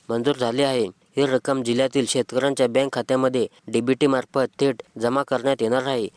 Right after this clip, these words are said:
शेतकऱ्यांनी ई केवायसी प्रक्रिया पूर्ण करावी असे आवाहन जिल्हाधिकारी अभिजित राऊत यांनी केले आहे. भरपाई शेतकऱ्यांना तात्काळ मिळावी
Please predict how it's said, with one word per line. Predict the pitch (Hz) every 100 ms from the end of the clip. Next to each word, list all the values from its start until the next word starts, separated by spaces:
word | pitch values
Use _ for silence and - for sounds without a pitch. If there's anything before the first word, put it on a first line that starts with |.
| -
शेतकऱ्यांनी | - 120 139 135 139 143
ई | 139 -
केवायसी | 127 123 -
प्रक्रिया | 135 123 131 139 123 - _
पूर्ण | 120 120 139
करावी | 143 131 131 113 - _
असे | - 143 147
आवाहन | 139 131 131 127
जिल्हाधिकारी | 117 120 117 120 127 123 117 - -
अभिजित | 117 127 127 143
राऊत | 135 135 127
यांनी | 120 127 135
केले | 123 120
आहे. | 139 131 101 - _ 110
भरपाई | 113 - 139
शेतकऱ्यांना | 139 131 - 131 135 131 92 - -
तात्काळ | 113 - 151
मिळावी | 143 127 131 127 127